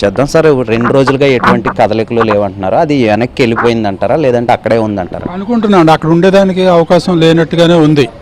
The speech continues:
Speaker 2: ఆ, ఎందుకంటే ఈవేళ ఉదయం నుంచి మధ్యాహ్నం వరకు కూడా నర్సరీల్లో వర్కర్స్ అందరూ యథావిధిగా అన్ని నర్సరీల్లోనూ వాళ్ళు వాళ్ళ పనులకు వెళ్ళారు. ఎక్కడ కూడా అలికిడి లేదు.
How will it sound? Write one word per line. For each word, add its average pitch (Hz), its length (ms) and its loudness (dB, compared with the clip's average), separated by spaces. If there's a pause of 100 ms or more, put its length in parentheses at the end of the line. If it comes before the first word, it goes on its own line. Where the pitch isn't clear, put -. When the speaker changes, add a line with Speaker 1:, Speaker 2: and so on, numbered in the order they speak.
(100)
Speaker 2:
ఆ, - 20 -6
ఎందుకంటే 151 720 2
ఈవేళ 165 680 4
ఉదయం 170 220 4
నుంచి 165 680 0 (180)
మధ్యాహ్నం 156 340 2
వరకు 170 220 2
కూడా 175 160 4
నర్సరీల్లో 170 600 2
వర్కర్స్ 156 380 0
అందరూ 165 300 0
యథావిధిగా 160 440 2
అన్ని 156 120 2
నర్సరీల్లోనూ 160 640 -2
వాళ్ళు 151 220 0
వాళ్ళ 139 160 0
పనులకు 143 340 -2
వెళ్ళారు. 131 240 -2 (800)
ఎక్కడ 160 180 -2
కూడా 160 520 2 (480)
అలికిడి 151 280 0
లేదు. 139 320 0